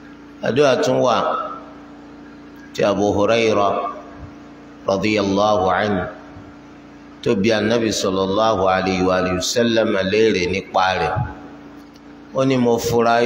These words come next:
mo fura mà yí pé nígbà tó bá ṣe Allahu Akbar alákọ̀ọ́kọ́ níbẹ̀rẹ̀ sọ́lá, ó máa ń dákẹ́ kó tó di kó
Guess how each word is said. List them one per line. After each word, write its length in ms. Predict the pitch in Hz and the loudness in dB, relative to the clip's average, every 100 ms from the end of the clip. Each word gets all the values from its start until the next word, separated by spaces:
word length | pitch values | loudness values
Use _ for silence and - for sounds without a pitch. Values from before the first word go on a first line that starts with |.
| 123 117 113 | 0 -2 -2
mo 100 | 120 | -2
fura 360 | - 117 113 113 | -2 0 2 2
mà 220 | 110 101 98 | 0 0 0
yí 160 | 101 117 - | 0 -2 -2
pé 120 | 127 123 127 - - - - - - - - - - | 0 0 -4 -10 -16 -18 -20 -20 -20 -20 -20 -20 -12
nígbà 340 | 123 143 143 120 | -4 -2 0 0
tó 160 | - 110 | 0 0
bá 160 | 113 120 | 2 0
ṣe 240 | 117 110 - | 0 -2 0
Allahu 560 | 104 101 107 127 120 107 | 0 0 2 2 2 2
Akbar 520 | 101 98 90 101 120 117 - - - - - - - - - - - | 2 0 -2 0 2 2 -2 -4 -6 -8 -18 -20 -20 -20 -20 -20 -8
alákọ̀ọ́kọ́ 880 | - 117 117 127 135 - 107 - 117 117 | -2 0 0 0 0 0 -2 0 0 2
níbẹ̀rẹ̀ 560 | 120 113 120 101 98 | 0 2 2 2 0
sọ́lá, 440 | 95 - 90 101 95 - - - - - - - - - - - - - | 0 0 0 0 -2 -4 -8 -14 -18 -20 -20 -20 -20 -20 -20 -20 -20 -8
ó 320 | - 101 107 | -2 2 2
máa 240 | 117 113 | 2 0
ń 60 | 110 107 90 | 0 0 0
dákẹ́ 460 | 123 - - 120 123 120 - - - - - - - - - - - | 0 0 0 2 0 -2 -6 -10 -6 -6 -8 -16 -20 -20 -20 -20 -4
kó 120 | 120 | -2
tó 220 | 120 120 110 | 0 2 2
di 160 | 107 101 | 0 -2
kó 140 | - | -2